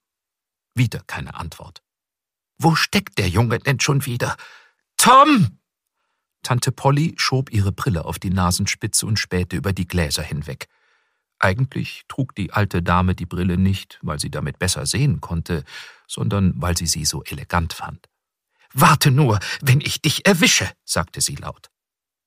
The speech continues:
Schwer atmend stocherte sie mit einem Besenstiel unter dem Bett herum.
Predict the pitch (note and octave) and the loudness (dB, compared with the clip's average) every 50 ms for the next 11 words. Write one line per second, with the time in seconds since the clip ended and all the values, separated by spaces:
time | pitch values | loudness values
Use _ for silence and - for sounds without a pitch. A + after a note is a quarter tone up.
0 | _ _ _ _ _ _ _ _ _ _ _ - - - - G2+ A#2+ A#2+ - - | _ _ _ _ _ _ _ _ _ _ _ -10 -8 -4 -2 0 0 0 0 0
1 | - F#2+ F2+ - - F2 E2+ E2 - - - - - _ - - - C3 C#3 - | 0 0 0 0 0 0 0 0 0 -4 -14 -20 -18 _ -8 -4 0 0 0 0
2 | G#2 F#2 - F2 E2 - E2+ F2 E2 - - F#2 G2 F#2 F2 - A2 G#2+ F#2+ F2+ | -2 -4 -4 -4 -4 -4 -2 -4 -4 -2 0 0 0 0 0 0 0 -2 0 -2
3 | D2 - - - - E2+ E2 - - F#2 - F2 E2+ G#2 G2 F#2 - F2 - - | -2 -4 -4 -6 -4 -4 -4 -4 -2 -2 -2 0 0 2 2 2 0 0 -2 -4
4 | - - - - - A2 A#2+ | -12 -14 -14 -14 -14 -14 -16